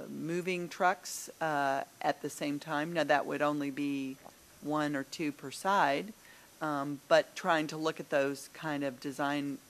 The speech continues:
opportunities when we're getting down into the construction details.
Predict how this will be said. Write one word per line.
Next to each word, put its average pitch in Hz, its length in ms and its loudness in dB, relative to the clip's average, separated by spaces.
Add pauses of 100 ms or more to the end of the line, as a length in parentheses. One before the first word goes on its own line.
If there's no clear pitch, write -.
(100)
opportunities 147 960 -2
when 139 240 -2
we're 131 300 -6 (720)
getting 147 280 0
down 143 220 2
into 135 200 -4
the 131 120 -10
construction 131 640 -10
details. - 560 -14